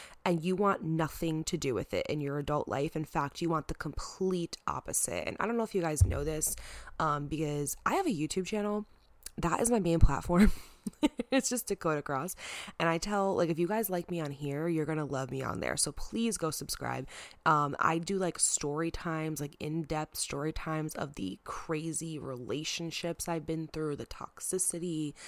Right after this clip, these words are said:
how I got out of it, my story. And I wanna start s-, oh my God, what? <laughs> I wanna start, sorry, I don't edit these. I don't, like, guys, like,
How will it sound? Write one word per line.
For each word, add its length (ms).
how 200
I 80
got 320
out 240
of 140
it, 140
my 140
story. 920
And 100
I 60
wanna 220
start 240
s-, 260
oh 80
my 120
God, 140
what? 280
<laughs> 1500
I 60
wanna 220
start, 400
sorry, 280
I 60
don't 200
edit 220
these. 360
I 40
don't, 260
like, 240
guys, 340
like, 160